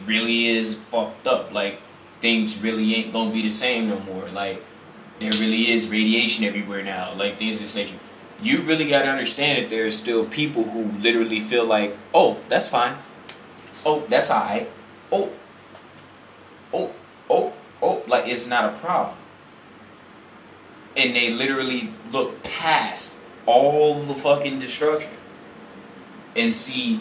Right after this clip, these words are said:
nothing but the positive, right? You're reluctant to be naive.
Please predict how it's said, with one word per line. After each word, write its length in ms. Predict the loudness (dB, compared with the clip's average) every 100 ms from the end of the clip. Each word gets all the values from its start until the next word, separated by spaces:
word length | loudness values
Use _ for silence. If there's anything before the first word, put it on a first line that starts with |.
| -4
nothing 480 | -2 2 2 2 2
but 220 | 4 4
the 60 | 4
positive, 520 | 8 8 8 2 -2
right? 240 | 0 0 -2 -12 -20 -20 -20 -20 -20 -20 -20 -20 -20 -6
You're 160 | -2 0
reluctant 640 | 0 4 4 4 0 -4
to 100 | -4
be 140 | -4 0
naive. 640 | 2 2 0 -4 -6 -14